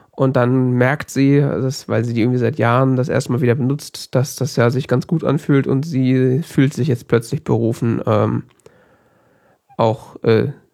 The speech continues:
ein Superheld zu sein. Und in der Stadt, in der sie lebt,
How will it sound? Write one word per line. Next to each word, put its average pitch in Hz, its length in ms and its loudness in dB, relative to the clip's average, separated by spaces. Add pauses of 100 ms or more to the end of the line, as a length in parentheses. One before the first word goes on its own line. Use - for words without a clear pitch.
ein 110 300 -2 (140)
Superheld - 520 -2
zu 104 140 -2
sein. 107 340 -2 (1080)
Und 151 240 0
in 131 160 -2
der 120 140 -2
Stadt, - 280 -2
in 127 120 -2
der 117 140 0
sie 123 80 -2
lebt, - 420 -2